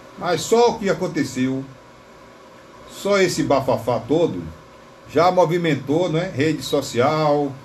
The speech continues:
já houve várias especulações, né? O próprio presi-, o próprio ex-presidente Lula diz, "Vamos ter prudência, vamos ter calma."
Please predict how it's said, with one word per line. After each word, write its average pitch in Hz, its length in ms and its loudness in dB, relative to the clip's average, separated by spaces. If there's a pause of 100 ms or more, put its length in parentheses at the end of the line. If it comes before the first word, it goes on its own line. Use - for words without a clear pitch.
(380)
já 117 760 2 (840)
houve 131 600 2 (160)
várias 151 380 0
especulações, 131 1120 -2 (1200)
né? 123 200 -2
O 143 60 -2
próprio 196 460 2
presi-, 147 360 -4
o 151 140 2
próprio 175 480 2
ex-presidente 156 600 0
Lula 160 160 0
diz, 123 160 -2
"Vamos 160 220 0
ter 170 180 -2
prudência, 147 420 -2
vamos 139 200 -4
ter 127 180 -4
calma." 143 560 -2